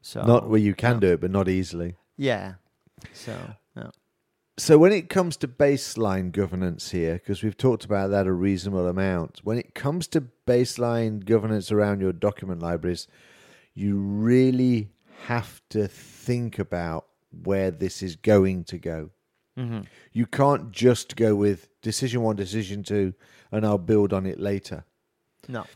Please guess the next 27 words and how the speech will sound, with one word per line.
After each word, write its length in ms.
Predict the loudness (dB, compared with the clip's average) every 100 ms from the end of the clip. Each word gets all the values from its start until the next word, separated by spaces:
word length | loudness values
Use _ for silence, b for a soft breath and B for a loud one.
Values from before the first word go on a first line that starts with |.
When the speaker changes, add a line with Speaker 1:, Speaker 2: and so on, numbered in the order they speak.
| _
Speaker 2:
If 160 | -6 -2
you 140 | 2 4
ever 180 | 4
have 280 | 2 0 -4
to 100 | -4
backtrack, 840 | -4 -2 -4 -6 -4 -4 -4 _ -20 _ _ _ _ _ _ _ _ _
uh, 240 | -2 0 0
like 340 | 0 -2 -6 -4
adding 280 | -2 0
an 80 | 0
extra 320 | -2 -4 -10
column 380 | -8 -2 0 0
into 300 | -2 -6 -2
everything, 520 | -2 -2 -6 -8 -8 -14 b b b b b
you 80 | -6
know, 280 | -2 -4 -6 -8
um, 460 | -6 -6 -6 -10 -14 b b b -8
uh, 280 | -4 -4 -4
that 280 | -4 -6
kind 300 | -8 -4 -4
of 60 | -6
stuff, 340 | -8 -8 -8
then 280 | -6 -4 -4
you 200 | 0 2
are 120 | 4 2
gonna 260 | -2 -4
have 360 | -4 -6 -6